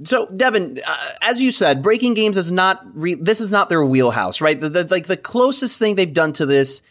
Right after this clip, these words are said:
is Rise of Tribes, which I, I remember, you know, coming out and, and being fairly popular. People did like that game, but nothing ever close to a more complex Euro, especially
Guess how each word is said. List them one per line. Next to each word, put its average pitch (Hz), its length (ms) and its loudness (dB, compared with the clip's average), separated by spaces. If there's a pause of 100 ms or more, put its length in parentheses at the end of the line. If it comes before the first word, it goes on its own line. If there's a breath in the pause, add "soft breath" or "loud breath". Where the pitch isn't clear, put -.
(160)
is 156 300 2
Rise 151 300 2
of 147 100 -4
Tribes, 131 340 2
which 175 240 -4
I, 202 100 0 (180)
I 170 40 2
remember, 233 540 2
you 214 100 0
know, 156 140 2
coming 214 300 0
out 180 260 2
and, 131 220 2 (200 loud breath)
and 131 140 0
being 190 160 2
fairly 185 320 2
popular. 151 400 2
People 170 280 -4
did 143 200 0
like 143 200 2
that 120 180 0
game, 113 320 -2 (260 loud breath)
but 165 140 0
nothing 226 500 -2
ever 190 260 2
close 160 460 0
to 135 420 0
a 143 140 0
more 143 220 0
complex 147 640 -2
Euro, 143 240 2
especially 190 880 0